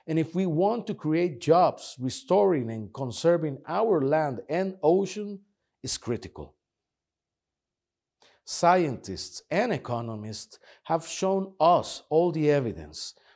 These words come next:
We know that urgent action is crucial to shift our economies.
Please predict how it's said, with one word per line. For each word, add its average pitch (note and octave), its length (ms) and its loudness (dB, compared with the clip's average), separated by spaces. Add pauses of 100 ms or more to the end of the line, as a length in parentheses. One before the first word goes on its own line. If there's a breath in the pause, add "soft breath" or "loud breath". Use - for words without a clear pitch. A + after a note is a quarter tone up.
We F3+ 260 0
know F3 500 4
that - 360 -2
urgent E3 480 2 (100)
action E3 580 -4
is - 240 -4
crucial E3 760 -2 (360 soft breath)
to C3+ 120 -2
shift F#3 500 0 (140)
our D3+ 420 4 (120)
economies. G#2+ 760 -8